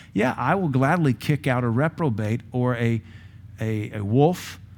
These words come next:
or a heretic or someone who's moving among our young ladies as a pervert. I'll gladly publicly excommunicate them to protect you.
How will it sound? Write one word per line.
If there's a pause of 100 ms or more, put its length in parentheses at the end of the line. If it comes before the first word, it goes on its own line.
(220)
or
a
heretic (340)
or
someone
who's
moving
among
our
young
ladies
as
a
pervert.
I'll
gladly
publicly
excommunicate
them (800)
to
protect
you.